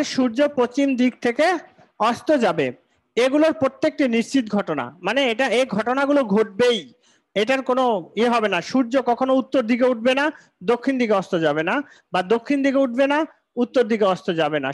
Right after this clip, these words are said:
সূর্য পূর্ব দিকেই উঠবে আর পশ্চিম দিকেই অস্ত যাবে, তার মানে এটা নিশ্চিত হবেই হবে। এটা কোনো পরীক্ষার, যেমন পরীক্ষা, এই যে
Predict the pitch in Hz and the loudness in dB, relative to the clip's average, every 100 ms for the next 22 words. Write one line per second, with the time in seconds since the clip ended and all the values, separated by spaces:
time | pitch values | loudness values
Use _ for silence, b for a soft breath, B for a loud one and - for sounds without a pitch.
0 | - 233 240 226 214 220 240 247 277 277 | -4 -2 -2 -2 0 0 0 0 0 0
1 | 247 277 349 349 B - 180 175 208 202 | 0 0 0 -2 B -6 -6 -2 -4 -2
2 | 240 220 208 208 175 170 175 151 131 127 | -2 0 2 2 2 0 -2 -2 0 -2
3 | - _ - 196 226 202 233 208 220 - | -4 _ -4 -2 0 0 0 0 -2 -2
4 | 240 196 - 185 208 220 156 127 117 - | -2 -4 -2 0 2 2 0 -2 -8 -12
5 | _ _ _ _ _ _ _ 185 220 269 | _ _ _ _ _ _ _ -2 0 0
6 | 156 - 196 349 359 294 240 226 175 135 | -2 -14 -6 0 0 2 0 0 -4 -4
7 | - 294 311 285 277 247 240 247 196 180 | -2 0 0 0 0 0 0 0 0 -2
8 | 185 208 | -2 0